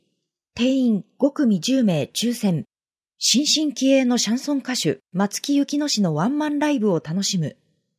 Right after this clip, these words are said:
申し込み方法、八月二十六日金曜必着までにファックスまたはEメールで問い合わせ先へ。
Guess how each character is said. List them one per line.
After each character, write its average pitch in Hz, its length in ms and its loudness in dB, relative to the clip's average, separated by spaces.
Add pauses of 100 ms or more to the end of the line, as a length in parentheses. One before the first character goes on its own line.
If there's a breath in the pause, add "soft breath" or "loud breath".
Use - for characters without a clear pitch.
(340)
申 269 200 4
し - 120 -6
込 285 100 0
み 302 140 0
方 294 240 0
法、 175 460 -2 (280)
八 285 280 -4
月 302 180 -6
二 302 140 0
十 254 240 0
六 214 180 2
日 233 220 2
金 269 260 0
曜 208 380 2
必 - 180 -20
着 202 380 -6 (160)
ま 269 120 2
で 247 100 0
に 196 220 0 (120)
フ 277 80 -4
ァ 311 40 -2
ッ - 20 -8
ク - 100 -12
ス - 240 -4 (100)
ま 220 140 0
た 254 100 0
は 196 120 0
E 233 220 -2
メ 302 200 -2
ー - 20 -2
ル 214 100 0
で 160 120 0
問 220 240 -4
い 269 60 -2
合 269 60 -2
わ 247 80 -6
せ 226 120 -6
先 196 280 -6
へ。 - 180 -2